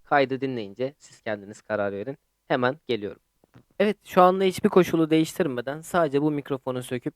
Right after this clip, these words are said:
yerine otuz beş liralık mikrofonu takarak bir ses ve görüntü kaydı alıyorum size arkadaşlar. Seste bir iyileşme oldu mu? Hangi mikrofonun ses kalitesi daha iyiydi? Hangisinin ses seviyesi daha yüksekti?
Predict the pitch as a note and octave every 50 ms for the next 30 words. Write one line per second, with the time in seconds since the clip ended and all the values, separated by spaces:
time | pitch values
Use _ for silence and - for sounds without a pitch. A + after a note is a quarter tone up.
0 | _ - C#3 C3+ B2+ C3+ C#3 C3+ - - - C3+ C#3 C3 - - B2 A#2+ A#2 A#2
1 | - C3 C3 - - B2+ - A2 F#2+ G2 - - D#3 D#3 - C#3 A#2 B2 B2+ _
2 | - C3 C3 C3+ - _ _ _ - - D#3+ D#3+ D3+ - C#3+ C3 C3 C3 B2 C3
3 | C3 - - - A#2 A2+ A2 A2+ G#2+ G#2 G#2 G#2 G2 F#2+ G#2 - - - D3+ D#3
4 | D3+ - E3 D3 D3+ D3+ - - - D#3 D3+ - _ _ _ _ _ _ _ _
5 | _ _ _ - - F3+ F3 - G3+ F#3+ F#3 F3 F3 F3 E3+ F3 E3+ E3 - -
6 | E3+ D#3+ D#3+ D#3+ E3 D#3+ D#3+ C3+ B2 B2+ - - - D3 D#3 D3+ C#3+ C3+ B2+ B2
7 | - B2 A2+ - B2 A2+ A2 A2+ - B2+ A#2 - - - A2+ - - G#2 G2+ A2
8 | G2+ - A#2 C3 C#3 C#3 C3+ C3 B2+ A2+ B2 B2+ C3+ C3+ - A#2+ B2+ C3 B2+ B2
9 | - - A#2+ B2 B2+ B2+ - - B2 B2 - - A#2+ A2+ A2 A2 A2 - - C3
10 | A#2+ - G#2+ - - A#2+ C3 C3 A#2 - - - F#2+ F#2+ _ _ - A2+ B2+